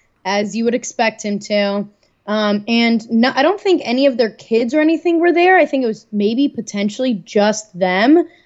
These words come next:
I know that Kourtney's kids definitely weren't there, which was a whole thing. But, um, I guess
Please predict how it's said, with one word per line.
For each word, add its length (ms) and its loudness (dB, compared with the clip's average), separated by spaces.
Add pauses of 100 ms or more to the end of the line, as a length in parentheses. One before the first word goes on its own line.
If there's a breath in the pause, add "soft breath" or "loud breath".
I 120 0
know 360 2
that 400 -2
Kourtney's 480 -2
kids 280 -8
definitely 340 -4
weren't 200 -8
there, 280 2 (100)
which 400 -10 (560)
was 160 -2
a 80 2
whole 200 2
thing. 500 -2
But, 420 0
um, 500 -4 (560)
I 80 2
guess 320 0